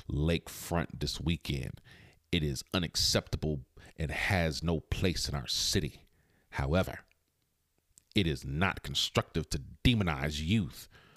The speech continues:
who have otherwise been starved of opportunities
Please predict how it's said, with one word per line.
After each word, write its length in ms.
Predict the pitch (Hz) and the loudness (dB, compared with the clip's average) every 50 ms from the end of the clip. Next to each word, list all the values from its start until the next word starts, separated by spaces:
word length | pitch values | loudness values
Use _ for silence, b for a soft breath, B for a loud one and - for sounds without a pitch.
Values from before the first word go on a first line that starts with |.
| b b | b b
who 140 | - - 80 | -4 -2 0
have 200 | 78 82 71 - _ - | 2 2 0 0 _ 0
otherwise 580 | 113 98 95 78 76 71 67 64 69 73 71 | 0 2 2 2 0 0 0 0 -2 -2 -2
been 220 | 71 - 80 57 - | -2 -4 -4 0 2
starved 880 | - - - - - _ - 95 87 82 71 65 60 55 - - - | 4 4 4 2 0 _ 2 2 2 2 0 -2 -6 -8 -8 -8 -6
of 260 | 85 67 64 - - B B B B B B | -6 -6 -6 -8 -10 B B B B B B
opportunities 960 | - - - - - - - 135 110 92 - - - - 82 73 71 76 - | -4 -2 -2 -4 -2 2 2 4 2 2 2 0 0 0 0 -2 -2 -4 -6